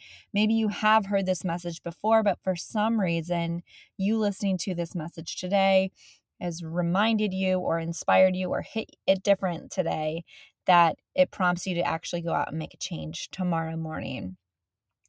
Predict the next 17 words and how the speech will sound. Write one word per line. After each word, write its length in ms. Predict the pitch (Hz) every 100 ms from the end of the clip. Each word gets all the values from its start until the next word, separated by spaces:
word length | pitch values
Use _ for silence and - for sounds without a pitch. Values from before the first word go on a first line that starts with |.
| -
So 440 | - - 196 180 - - - _ -
let's 360 | 185 196 202 -
talk 200 | 233 233
about 280 | 240 196
why 300 | 180 175 180
hitting 260 | 196 208 220
the 80 | 220
snooze 320 | - 190 175
button 320 | 175 170 180 -
is 140 | 180 -
absolutely 640 | 160 - - 190 - 214 190
detrimental 760 | 170 170 - 180 160 175 175
to 140 | - 175
your 100 | 170
productivity 640 | 185 165 175 165 160 160
and 100 | -
energy. 540 | 151 - - - -